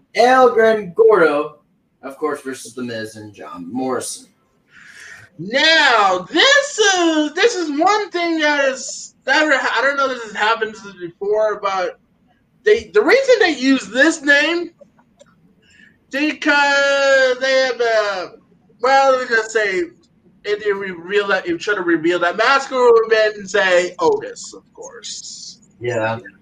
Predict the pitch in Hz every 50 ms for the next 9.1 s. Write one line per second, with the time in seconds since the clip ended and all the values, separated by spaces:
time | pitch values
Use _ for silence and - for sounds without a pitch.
0 | _ _ _ _ _ _ _ - _ - 208 240 247 254 254 262 262 254 254 240
1 | 247 - 240 233 233 240 233 233 226 226 - - - - - - _ - - _
2 | _ _ _ _ _ - 147 175 214 214 - 208 214 220 214 202 196 196 196 190
3 | - - - _ 151 143 175 214 233 233 233 233 226 - 214 214 214 208 208 202
4 | 196 196 196 196 196 196 196 196 190 - - - - - - - _ _ _ _
5 | _ _ _ _ _ _ _ _ _ _ - 156 165 160 - 175 170 151 139 135
6 | 123 - - _ _ - 165 185 190 170 165 151 - - - - _ _ _ _
7 | _ _ _ _ _ _ _ _ _ _ _ _ _ _ _ - 123 113 113 135
8 | 156 170 170 165 156 151 139 131 117 - - 160 180 196 190 170 151 127 127 -
9 | 131 131